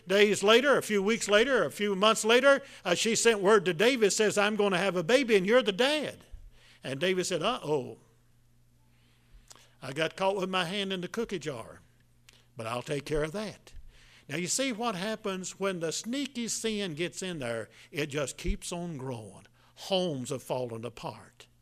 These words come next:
because of the sneaky sin that got in there. And it just grows. It just grows. You know, and David says, "I'll have to take care of that." Hey, I can't be embarrassed. I can't, hey, I, hey, I,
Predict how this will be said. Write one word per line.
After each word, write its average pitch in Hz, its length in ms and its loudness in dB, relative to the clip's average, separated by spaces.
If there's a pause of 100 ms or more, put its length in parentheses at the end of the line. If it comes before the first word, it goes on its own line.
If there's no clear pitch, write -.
because 160 480 -2
of 131 80 -6
the 123 120 -8
sneaky 233 500 -6
sin 139 520 -8 (240)
that 143 220 -6
got 190 200 -6
in 185 220 -10
there. - 240 -16 (760)
And 165 160 0
it 175 100 -2
just 143 340 -6
grows. 262 800 -4 (500)
It 202 200 2
just 180 340 -2
grows. 240 380 0
You 196 60 -2
know, 165 120 0
and 147 100 -6
David 220 300 0
says, 175 180 -2
"I'll 160 140 0
have 170 200 -6
to 165 80 -4
take 165 100 -4
care 170 140 -4
of 151 60 -4
that." 196 160 -6
Hey, 139 120 -4
I 175 140 -6
can't 196 240 -12
be 190 100 -8
embarrassed. 180 600 -14 (880)
I 151 80 -8
can't, 175 200 -4
hey, 180 220 -4 (120)
I, 170 340 -6
hey, 151 340 -4
I, 139 260 -8